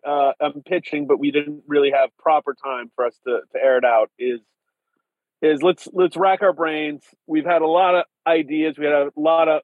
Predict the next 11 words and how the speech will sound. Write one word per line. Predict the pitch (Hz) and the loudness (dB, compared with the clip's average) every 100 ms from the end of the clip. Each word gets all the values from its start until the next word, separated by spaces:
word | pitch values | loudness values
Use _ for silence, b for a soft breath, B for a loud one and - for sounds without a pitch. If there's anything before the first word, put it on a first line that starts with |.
| - | -6
opinions | - 175 160 160 151 | -10 -8 -6 -6 -6
that | - | -4
we've | 151 - | -4 -2
put | 160 147 | 0 2
out | 139 - | 0 -2
here. | 143 135 135 _ _ _ _ _ _ - | 0 0 -2 _ _ _ _ _ _ -8
What, | 151 202 | -4 -4
where | 170 208 226 | 0 0 0
we | 226 | 0
were | 190 160 | 0 0
wrong. | 147 120 - | -2 -2 -8